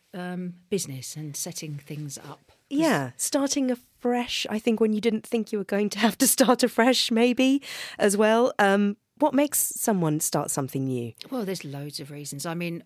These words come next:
Speaker 1: often, um, I think, especially for women, it's because they're fed up with where they are. They seem to be doing a lot of work. They're not getting the kudos for it, so they want to start something new.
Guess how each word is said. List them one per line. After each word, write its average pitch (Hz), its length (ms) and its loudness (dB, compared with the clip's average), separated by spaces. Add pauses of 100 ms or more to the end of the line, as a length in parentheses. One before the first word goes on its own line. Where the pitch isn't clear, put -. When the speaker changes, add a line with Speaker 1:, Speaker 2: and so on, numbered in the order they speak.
(160)
Speaker 1:
often, 147 640 -6
um, 151 500 -8
I 165 80 -6
think, 165 420 -10
especially 165 460 -10
for 151 140 -16
women, 160 480 -6
it's 156 180 -12
because 147 400 -10
they're 147 240 -12
fed - 320 -12
up 143 300 -14 (160)
with 147 180 -10
where 147 140 -10
they 147 160 -12
are. 160 260 -12 (580)
They 165 140 -6
seem 165 280 -4
to - 80 -16
be 156 60 -12
doing 151 220 -8
a 147 60 -8
lot 147 80 -10
of 147 120 -16
work. 175 300 -6
They're 147 140 -14
not 143 160 -14
getting 156 320 -16
the 143 300 -14
kudos 156 440 -12
for 156 240 -10
it, 165 160 -8 (140)
so - 160 -10
they 147 160 -10
want 147 200 -14
to - 80 -14
start - 260 -14
something 147 400 -14
new. 151 340 -10